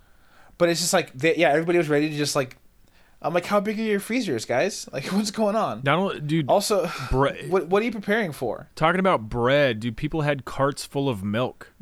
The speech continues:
Speaker 2: gallons of milk.
Speaker 1: Milk. Yeah.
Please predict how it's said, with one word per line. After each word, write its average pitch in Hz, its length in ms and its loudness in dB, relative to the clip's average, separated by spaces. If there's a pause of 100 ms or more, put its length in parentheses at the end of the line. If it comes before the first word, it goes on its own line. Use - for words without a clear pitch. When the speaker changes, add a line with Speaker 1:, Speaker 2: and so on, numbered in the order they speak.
Speaker 2:
gallons 139 560 0
of 135 140 0
milk. 175 120 2 (260)
Speaker 1:
Milk. - 160 -16 (880)
Yeah. 185 400 0